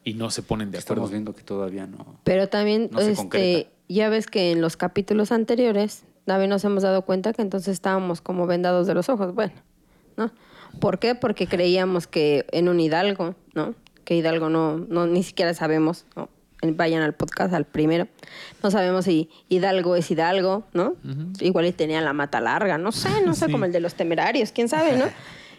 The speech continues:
Speaker 3: Y, y, y te das cuenta que el Pípila no sabe si existió. O sea, no sé, infinidad de cosas que, que te, que te das en, que tomas en cuenta más bien y dices, pues, imagínate,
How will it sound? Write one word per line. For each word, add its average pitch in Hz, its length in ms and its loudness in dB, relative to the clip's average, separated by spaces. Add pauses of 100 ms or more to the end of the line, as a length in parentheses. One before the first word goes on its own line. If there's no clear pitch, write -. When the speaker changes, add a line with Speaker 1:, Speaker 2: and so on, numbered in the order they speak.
(280)
Speaker 3:
Y, 233 280 2
y, 240 280 2
y 240 60 2
te 240 140 0
das 262 180 0
cuenta 285 340 0
que 190 600 2
el 214 140 2
Pípila 226 420 2
no 202 140 0
sabe 196 260 0
si 147 140 0
existió. 196 720 0
O 240 80 0
sea, 247 160 0 (200)
no 262 140 2
sé, 302 220 4
infinidad 262 500 4
de 320 140 0
cosas 294 320 0
que, 190 260 0
que 202 140 -2
te, 196 340 2
que 202 140 0
te 196 240 0 (180)
das 226 380 0
en, 220 260 0
que 196 140 0
tomas 254 280 0
en 208 120 0
cuenta 220 340 0
más 208 240 0
bien 202 300 0 (560)
y 208 160 4
dices, 208 420 2
pues, 196 580 -2 (160)
imagínate, 240 800 -2